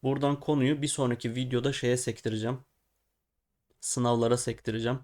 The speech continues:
Çünkü, e, sınavlar da yani diploma vermek,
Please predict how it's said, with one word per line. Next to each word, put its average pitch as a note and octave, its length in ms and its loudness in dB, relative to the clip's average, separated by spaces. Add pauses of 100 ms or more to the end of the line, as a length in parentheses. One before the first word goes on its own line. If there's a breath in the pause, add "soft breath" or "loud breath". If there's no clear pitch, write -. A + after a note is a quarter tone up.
(360)
Çünkü, B2+ 600 -2 (140)
e, - 160 -12
sınavlar A#2 640 2
da A#2+ 60 0
yani A2+ 320 -2 (640)
diploma A#2+ 460 6
vermek, A#2 540 2